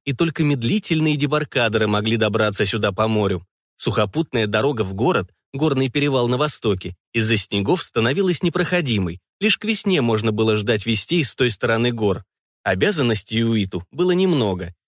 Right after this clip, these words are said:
Днём он поглядывал на стрелки выпуклых индикаторов, а затем не спеша шёл подкручивать ржавые вентили. Вечером Иту зажигал фонари с толстыми стёклами,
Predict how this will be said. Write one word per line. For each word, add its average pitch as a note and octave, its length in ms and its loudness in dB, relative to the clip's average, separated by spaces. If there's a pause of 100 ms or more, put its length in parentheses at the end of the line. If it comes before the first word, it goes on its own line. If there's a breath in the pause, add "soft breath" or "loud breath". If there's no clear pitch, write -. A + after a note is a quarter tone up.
(160)
Днём F#3 300 0
он A#2+ 140 0
поглядывал A2 600 0
на G#2 120 0
стрелки D3 440 -2
выпуклых A2+ 560 0
индикаторов, A#2+ 680 0 (200)
а G#2+ 120 0
затем D3+ 440 0
не A2+ 100 2
спеша G#2+ 420 0
шёл F#3 260 0
подкручивать A2+ 680 -2
ржавые G#2+ 460 0
вентили. G2+ 560 -2 (380)
Вечером G#2 640 0
Иту D#3 260 -2
зажигал B2 440 0
фонари A2 400 0
с - 120 -4
толстыми A2+ 440 0
стёклами, D3 600 0